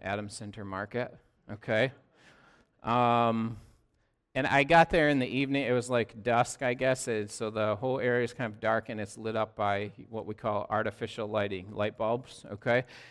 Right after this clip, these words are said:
And I'm looking around, and I kind of was in this moment where I felt like I was in a movie.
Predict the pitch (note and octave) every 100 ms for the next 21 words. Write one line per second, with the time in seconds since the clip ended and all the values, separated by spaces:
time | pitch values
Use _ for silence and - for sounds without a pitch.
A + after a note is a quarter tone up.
0 | - - A#2+ A#2+ A#2 C3+ D#3+ E3+ C3+ C3
1 | C3 B2 G#2+ G2+ C#3 C#3 D3+ C3+ A#2+ A#2
2 | B2 A#2 G#2 A2 A2 A#2+ A#2 G#2+ G#2 G2+
3 | - A2+ G#2 A2 A#2 A2+ G#2 G2+ A2 G2+
4 | F#2+ F2+